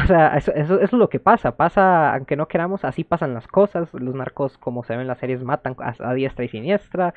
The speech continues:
las mafias se ven en todas estas corrupciones, los policías, no sé, todo es, nos muestra una realidad que es. Entonces, por eso es que me gustan mucho estas películas. La verdad, es, es un punto de vista súper interesante,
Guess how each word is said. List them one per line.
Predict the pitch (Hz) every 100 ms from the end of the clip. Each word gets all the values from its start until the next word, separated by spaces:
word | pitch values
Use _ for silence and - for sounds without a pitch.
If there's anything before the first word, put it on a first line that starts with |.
| - - - _
las | 139 127 127
mafias | 131 131 135 127 -
se | 123
ven | 123 127
en | 123
todas | 120 120 123
estas | 127 123 -
corrupciones, | 113 110 - 127 151 143
los | 120 -
policías, | - 101 135 131
no | 131
sé, | 156 - 127
todo | 151 175 180
es, | - 151
nos | 151 139
muestra | 147 160 175
una | 170
realidad | 165 156 151 151 - _
que | - 123 117 117 135
es. | 127 _ _ _ _ -
Entonces, | 127 117 120 120 - 131 120 -
por | 120
eso | 120
es | 143
que | 143
me | 135
gustan | 143 - 135
mucho | 123 -
estas | 120 123
películas. | 110 104 - 104 _ _ _ _ _ _
La | - 110
verdad, | 101 113 -
es, | 139
es | - 123
un | 135
punto | 143 139 143
de | 127
vista | 123 -
súper | 131 135 117
interesante, | 113 101 98 107 104 -